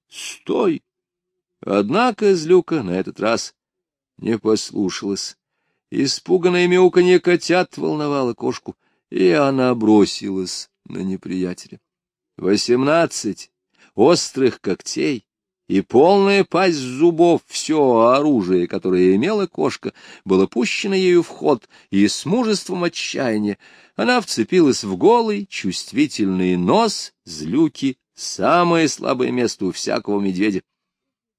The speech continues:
А потом по ее спине перебралась к хвосту. После двух-трех попыток сбросить разъяренного маленького зверька, старая Злюка поступила так, как поступает большинство при таких обстоятельствах.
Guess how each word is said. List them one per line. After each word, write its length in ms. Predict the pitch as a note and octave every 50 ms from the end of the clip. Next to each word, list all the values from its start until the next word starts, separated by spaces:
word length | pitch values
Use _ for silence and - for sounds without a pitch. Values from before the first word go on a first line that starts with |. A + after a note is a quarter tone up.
| _ _
А 160 | - B2+ C#3
потом 420 | C#3 - D#3+ D3+ - - G3+ D#3+ A#2+
по 120 | - G#2+
ее 240 | G2+ G2+ G#2 G#2 G2
спине 460 | - - - - A2 G#2 G#2 F#2+ - _ _ _ _ _ _ _ _
перебралась 600 | - A#2 A2+ G#2+ G#2+ G#2 G2 A2 A2+ G#2 - -
к 60 | _
хвосту. 680 | - - - G2+ G#2 A2 - - - - - F2+ F#2 - _ _ _ _ _ _ _ _ _ _ _ _ _ _ _ _ _ _ _ _ _ _ _ _ _ _ _ _ - - - _ _ _ _ _
После 360 | - C4+ C4 - - A#3 G#3+
двух-трех 600 | F#3+ A3 B3+ B3+ - - F#3+ G#3 A3+ A3 F#3+ -
попыток 500 | F#3 F#3 E3+ - G#3 A3 - G3+ F3+ D3+
сбросить 640 | C#3 B2+ B2 D3 F3+ A3 G#3+ - - G#3 F#3+ - -
разъяренного 800 | F#3+ F#3 E3 D#3 F3 E3+ F3 F3 F3 E3+ E3+ E3 D#3+ D#3 D3+
маленького 540 | C#3+ C#3 C#3+ C#3+ C#3 C3 B2 - A#2+ A2+ G#2+
зверька, 640 | G2 F2+ G2 G2+ F#2+ F#2+ - E3 F#3+ A3+ A3+ G#3+ G3+ - _ _ _
старая 540 | - - - - - C#3 - C3 A2 G#2 G2
Злюка 360 | E2+ F2 A#2 E3+ F#3 - -
поступила 480 | - - - - - - B2+ A#2+ G#2 F2+
так, 300 | - - A#2 A#2+ A2 -
как 140 | - E2+ -
поступает 480 | - - - G2 - G#2 G2 F#2+ F2+
большинство 720 | F2+ F#2 E2+ - - F#2 - - - - A#2 D#3+ A3 A3+ G#3
при 160 | - F#3+ F#3
таких 440 | - - D#3+ C#3+ - C3+ C3 - -
обстоятельствах. 920 | A#2 - - - - F#2 G#2 G#2 G#2+ - - - - - - G#2 -